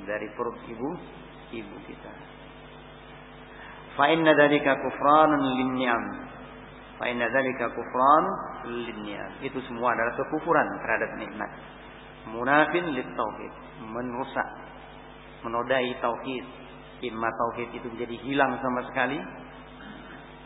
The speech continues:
karena kesyirikannya, atau terkotori dengan perbuatan-perbuatannya, menisbahkan nikmat itu kepada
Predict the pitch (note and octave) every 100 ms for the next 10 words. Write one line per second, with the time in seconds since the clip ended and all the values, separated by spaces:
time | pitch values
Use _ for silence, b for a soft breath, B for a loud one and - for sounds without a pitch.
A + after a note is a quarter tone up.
0 | - - C3 A#2+ - C3+ B2+ B2+ A#2+ C#3
1 | - - - - - - - - - C#3
2 | C#3+ D3+ D3+ D#3 F3 D#3 A#2 - - -
3 | - - - - - - - - - -
4 | - A2 A#2 A#2+ C#3 E3+ - - - B2+
5 | A2+ A#2 A#2 D3+ F3+ - - - - B2
6 | A2+ A#2 A#2+ A2+ A2+ G#2+ G#2 G2+ A2 A2
7 | A2 A#2+ A#2 A#2 A2 A2 B2 A#2 A2+ A#2
8 | B2+ A#2 A2+ A2+